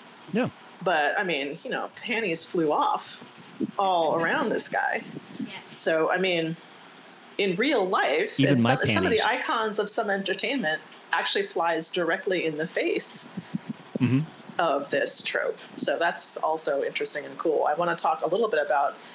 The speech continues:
Speaker 2: that type of androgyny when I talk about, um, the number five, I think it is.
Speaker 1: Uh-huh.
Speaker 2: The, the two-sided gay one.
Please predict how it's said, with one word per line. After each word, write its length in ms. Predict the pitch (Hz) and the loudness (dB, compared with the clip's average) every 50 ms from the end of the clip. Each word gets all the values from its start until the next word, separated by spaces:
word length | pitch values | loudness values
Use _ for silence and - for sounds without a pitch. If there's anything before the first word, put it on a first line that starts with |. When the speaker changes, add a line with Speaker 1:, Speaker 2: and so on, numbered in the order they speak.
| - - - - | -20 -16 -6 -2
Speaker 2:
that 300 | 165 160 - - - - - | 0 0 0 0 -2 -4 -4
type 280 | - - 147 143 143 - | -2 -2 -2 -2 -2 -4
of 100 | 139 139 | -4 -2
androgyny 600 | 139 139 143 143 147 139 143 147 - - 139 135 | -4 -6 -4 -2 -2 0 0 0 -2 -4 -4 -4
when 80 | 131 131 | -4 -2
I 100 | 143 139 | -2 -2
talk 260 | 139 - 143 143 - | 0 0 -2 -2 -2
about, 440 | 143 - 139 135 135 135 135 - - - 156 | -2 -2 0 0 0 0 0 -2 -4 -2 -2
um, 260 | 147 143 139 139 143 147 156 - - - - - | -2 0 -2 -4 -6 -10 -14 -16 -18 -20 -12 -4
the 240 | 151 147 143 143 135 | 0 2 2 2 2
number 360 | 165 160 160 151 143 143 143 143 | 0 -2 0 0 2 2 2 0
five, 360 | - - - - - 147 - - | 0 -2 0 0 0 0 0 -2
I 60 | - | -4
think 200 | - - - - | -4 -4 -2 0
it 60 | 185 | 0
is. 320 | 190 202 214 - - - - - - - - - - | 0 0 0 0 -2 -2 -4 -6 -6 -8 -8 -2 0
Speaker 1:
Uh-huh. 200 | 135 131 143 160 - - - - - - _ _ - - 170 - | 2 2 2 0 -2 -6 -10 -14 -14 -16 _ _ -18 -16 -8 -4
Speaker 2:
The, 260 | 180 151 151 147 - - | -2 0 0 0 0 -2
the 80 | 151 147 | -4 -2
two-sided 640 | - - - 160 156 - 165 147 147 151 151 143 - - - - - | -2 -2 -2 0 0 0 0 0 2 0 0 -2 -4 -12 -18 -10 -4
gay 240 | - 156 151 151 151 | -2 0 0 2 0
one. 240 | 151 156 160 170 | 0 0 -2 -2